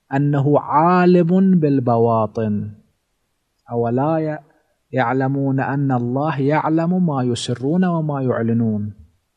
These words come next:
ونحن أقرب إليه من حبل الوريد. ما يدور في قلبك الرب سبحانه وتعالى يعلمه، لأنه محيط علما وقدرة بالأشياء جميعا،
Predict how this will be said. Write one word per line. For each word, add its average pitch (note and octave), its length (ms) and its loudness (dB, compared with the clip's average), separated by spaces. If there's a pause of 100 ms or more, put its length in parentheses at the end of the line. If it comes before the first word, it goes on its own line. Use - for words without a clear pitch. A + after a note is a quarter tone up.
(1600)
ونحن C3 400 0
أقرب E3 500 0
إليه E3 380 4
من D#3 160 -2
حبل D3 300 -2
الوريد. B2+ 680 -4 (440)
ما C3+ 200 2
يدور C#3 440 6
في C3 200 0
قلبك F3 480 2
الرب D3 340 -2
سبحانه A#2+ 500 -4
وتعالى A2+ 600 -6
يعلمه، C#3 680 -2
لأنه A#2 400 -4
محيط F3 600 0
علما D3 640 0
وقدرة C#3 440 -4
بالأشياء E3+ 800 -4
جميعا، B2+ 560 -4